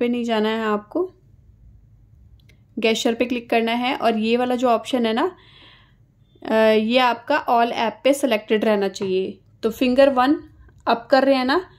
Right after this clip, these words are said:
तो all app शो कर रहा है। तो अगर इसको by default अगर किसी ने none कर दिया है तो मैं आपको दिखा देती हूँ कि ये शो नहीं कर रहा है।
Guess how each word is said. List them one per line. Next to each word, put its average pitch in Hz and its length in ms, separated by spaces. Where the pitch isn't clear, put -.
तो 254 100
all 226 300
app 233 160
शो 233 220
कर 226 200
रहा 202 140
है। 262 160
तो 247 180
अगर 247 420
इसको 294 260
by 269 200
default 302 300
अगर 311 160
किसी 302 200
ने 311 100
none 277 300
कर 269 100
दिया 262 180
है 277 60
तो 277 120
मैं 269 140
आपको 247 220
दिखा 247 240
देती 220 240
हूँ 269 80
कि 277 120
ये 277 120
शो 240 240
नहीं 226 140
कर 190 160
रहा 190 160
है। 196 320